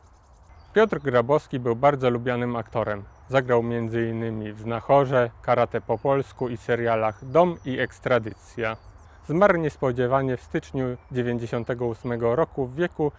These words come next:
pięćdziesięciu jeden lat. Został pochowany na Starych Powązkach w Warszawie. Grabowskiego mogą kojarzyć także małe dzieci.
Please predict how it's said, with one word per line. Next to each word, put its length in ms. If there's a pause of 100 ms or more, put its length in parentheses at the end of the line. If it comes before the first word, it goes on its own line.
(260)
pięćdziesięciu 540
jeden 340
lat. 160 (500)
Został 280
pochowany 540
na 140
Starych 360
Powązkach 640
w 60
Warszawie. 640 (1000)
Grabowskiego 640
mogą 340
kojarzyć 380
także 320
małe 320
dzieci. 400